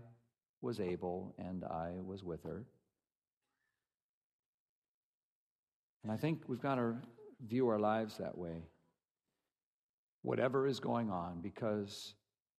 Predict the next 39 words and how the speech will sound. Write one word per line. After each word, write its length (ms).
Christian 400
witness 400
for 160
two 180
thousand 420
years 260
has 160
said 260
that 140
there 160
is 120
no 240
earthly 300
situation 640
that 100
is 120
so 180
terrible. 640
Scripture 440
promises 520
there 140
is 100
no 140
suffering 420
so 200
great. 420
Jesus 500
lets 220
us 200
know 280
that 260
there 120
is 100
no 160
hardship 440
so 200
difficult, 560
so 180
fear, 440